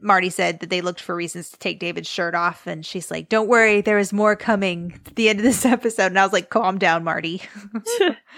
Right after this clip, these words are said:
So at the school, this shot is really clever because it's actually one long continuous shot,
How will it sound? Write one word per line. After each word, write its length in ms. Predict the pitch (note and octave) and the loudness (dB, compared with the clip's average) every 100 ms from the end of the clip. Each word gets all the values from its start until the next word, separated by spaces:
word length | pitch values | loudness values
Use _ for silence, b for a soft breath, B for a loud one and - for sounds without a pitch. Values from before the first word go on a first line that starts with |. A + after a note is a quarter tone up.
| B B B | B B B
So 280 | - A#3 A3+ | 2 4 6
at 160 | A#3 | 4
the 80 | C4+ | 0
school, 560 | B3+ - A3+ G#3 G#3 G3 | -4 2 4 6 6 4
this 300 | B3 B3 - - _ _ _ _ | 2 0 -4 -16 _ _ _ _
shot 320 | - C#4+ D4 B3 | -2 2 4 2
is 180 | - - | -4 -2
really 240 | G#3+ A#3 | 2 2
clever 520 | A3+ A3 G#3 G#3 F#3 F#3 | 2 0 2 4 4 2
because 340 | G3 - G#3 | -2 -4 -2
it's 120 | G3 - | -2 -2
actually 400 | G3 - B3 A3+ | -2 0 2 2
one 500 | F3+ G3 G3+ F#3 F3 | 2 2 2 0 2
long 500 | F3+ F#3 G3+ G#3 - | 4 6 4 0 -2
continuous 840 | - F#3 - F3+ F3+ E3+ E3+ - - | -2 -2 -2 -2 0 0 -2 -4 -8
shot, 640 | - - E3+ D#3 - | -2 4 4 2 -4